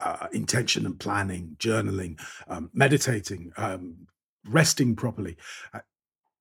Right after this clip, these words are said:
how many times we talked about how important those things are to getting stuff done? And how many times I completely ignore all my own advice.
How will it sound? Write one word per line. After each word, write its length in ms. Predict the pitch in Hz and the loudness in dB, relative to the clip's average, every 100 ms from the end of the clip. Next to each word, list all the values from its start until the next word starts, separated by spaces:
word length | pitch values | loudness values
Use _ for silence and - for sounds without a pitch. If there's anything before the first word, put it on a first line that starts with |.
| - | 0
how 100 | 160 | 6
many 100 | 160 | 6
times 180 | 127 98 | 6 2
we 60 | |
talked 180 | 101 135 | 0 -2
about 180 | - 95 | -2 -4
how 100 | 107 | -2
important 420 | 101 - 123 95 | -2 2 0 2
those 180 | 101 87 | -4 -4
things 180 | 85 87 | -6 -8
are 120 | 85 | -10
to 80 | - | -10
getting 180 | - - | -10 -10
stuff 240 | - - | -12 -10
done? 160 | 78 78 _ _ _ _ - - 104 - _ _ _ _ - | -12 -14 _ _ _ _ -20 -20 -20 -20 _ _ _ _ -2
And 220 | 117 107 - _ _ _ | -2 -2 -8 _ _ _
how 180 | - 151 | 2 4
many 160 | 139 113 | 4 2
times 260 | - 104 | 0 -2
I 100 | 98 | -4
completely 800 | 95 - 117 _ - 214 - 123 | -8 -8 -10 _ 0 2 4 2
ignore 400 | 110 113 113 104 | 2 4 2 2
all 60 | 104 | 0
my 180 | 95 92 | -2 -4
own 80 | |
advice. 440 | 87 80 - - | -6 -8 -12 -12